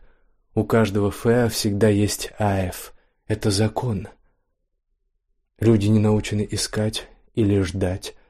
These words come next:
а эльфам дана природой способность узнавать по шагам. Хорошо, что я, наконец, признаю. Правильно, что тебе не слышно, ведь разницы никакой, понимаешь, Чонне? Даже если...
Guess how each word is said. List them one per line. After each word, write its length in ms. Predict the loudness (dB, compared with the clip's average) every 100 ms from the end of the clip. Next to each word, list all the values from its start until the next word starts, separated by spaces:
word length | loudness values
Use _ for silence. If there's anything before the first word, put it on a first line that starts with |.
| _ -6
а 140 | -4
эльфам 420 | 2 2 2 2 4
дана 280 | 4 2
природой 400 | 2 4 6 4
способность 640 | 2 0 -2 0 0 -2 -2
узнавать 500 | 0 2 2 0 0
по 120 | -2
шагам. 560 | 0 0 0 -2 -6 -14 -20 -20 _ _ _ _
Хорошо, 320 | 0 2 2
что 160 | 0 2
я, 80 | 2
наконец, 460 | 2 2 2 -2 -8 -20 _ _ _ _ _
признаю. 840 | -4 -2 0 0 0 -2 -4 -8 -16 _ _
Правильно, 600 | 0 2 2 2 2 0 -6 -20 -8
что 160 | -2
тебе 200 | 2 4
не 120 | 4 2
слышно, 400 | 0 -2 0 0
ведь 260 | 0 -2 -14 -8 2
разницы 440 | 4 6 4 2
никакой, 340 | 2 0 0 2
понимаешь, 400 | 4 4 2 0
Чонне? 420 | 0 0 -2 -6 -16 _ 0
Даже 240 | 2 4
если... 400 | 2 2 0 -2